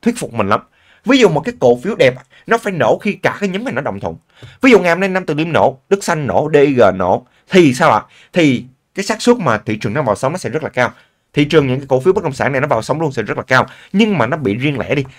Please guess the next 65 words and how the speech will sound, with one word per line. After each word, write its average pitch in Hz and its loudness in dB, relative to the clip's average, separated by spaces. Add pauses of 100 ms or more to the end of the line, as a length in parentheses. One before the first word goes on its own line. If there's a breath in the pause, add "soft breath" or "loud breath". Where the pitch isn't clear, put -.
(160 loud breath)
tức 269 2
là 165 2
nó 160 -6
không 202 -4
có - -20
cái 240 -2
tính 247 -6
đồng 127 -6
thuận, 104 -4
nó 165 -6
không 190 -6
có 196 -6
cái 226 -6
tính 226 -6
chất, 247 -8 (140)
tính 208 0
chất 262 -2
chị 123 -2
em 143 -2
thì 117 -4
sao 135 2
ạ? 107 4 (340 loud breath)
Thì 151 4
cái - -8
xác 208 -6
suất 233 -4
của 127 -6
nó 131 0 (120)
lên 143 2
mạnh 95 -8
thì 98 -10
nó 101 -4
khó. 113 -4 (300 loud breath)
Nó 202 0
sẽ 180 0
có 175 2
những 147 -4
cái 147 0
quá 175 0
trình 120 -4
gì 110 -4
đi 131 0
ngang, 156 0
thậm 131 -6
chí 151 -4
là 151 -2
điều 104 0
chỉnh 104 -8
về 120 2
đây 120 2
rồi 107 2
nó 92 -6
mới 127 -2
lên. 117 0 (240 soft breath)
Nó 185 -2
giống 208 2
con 165 -2
gì 120 -2
em? 120 -2
Nó 139 -8
giống 147 -4
con 120 -6
S 151 -6
Z 139 -6
C. 127 -6